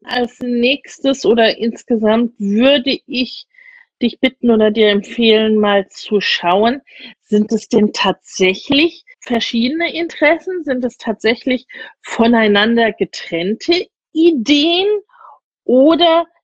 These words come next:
hängt das nicht doch irgendwie eigentlich miteinander zusammen? Sind das nicht eigentlich unterschiedliche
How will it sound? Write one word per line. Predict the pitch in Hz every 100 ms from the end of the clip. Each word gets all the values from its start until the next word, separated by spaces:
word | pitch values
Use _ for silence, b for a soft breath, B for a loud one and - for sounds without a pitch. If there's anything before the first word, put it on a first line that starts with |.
| _
hängt | - 247 302 -
das | 302 269
nicht | 277 277 - -
doch | 247 247 -
irgendwie | - 254 240 233 - 240 233 233 226 _ _ _ _ _ _ _ _
eigentlich | - 190 226 311 - 311 311
miteinander | 247 254 269 254 240 247 254 247
zusammen? | - 226 196 196 185
Sind | 165 202
das | 240 269 240
nicht | 208 -
eigentlich | 196 208 254 285 285 - 277 285 - - B B B B
unterschiedliche | 214 226 233 226 - 233 - 220 214 220 214